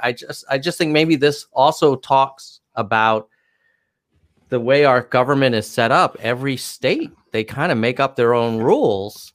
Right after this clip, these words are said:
And so it's like, yeah, well, you, that's how the system is works. The, the system works and it has all these limitations. And so if the Supreme Court is gonna come on and say,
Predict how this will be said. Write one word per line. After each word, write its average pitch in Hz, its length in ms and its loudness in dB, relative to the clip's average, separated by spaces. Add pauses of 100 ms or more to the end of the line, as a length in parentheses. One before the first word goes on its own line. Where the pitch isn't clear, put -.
(540)
And 117 220 -4
so 127 260 2
it's 120 200 0
like, 117 340 0
yeah, 135 460 2
well, 120 560 2
you, 117 720 -6
that's 120 280 -4
how 131 440 2
the 117 140 -6
system 135 460 -6
is 131 140 -4
works. 123 600 -4
The, 127 160 -8
the 120 140 -8
system 131 360 -6
works 113 360 -2
and 107 240 -6
it 113 100 -2
has 113 240 -2
all 120 200 2
these 110 240 -4
limitations. 110 720 -4
And 104 120 -8
so 117 220 0
if 110 140 -2
the 110 100 -8
Supreme 147 420 -6
Court 143 240 0
is 110 120 -4
gonna 104 180 -4
come 117 220 -6
on 110 180 0
and 98 140 -8
say, 104 400 -2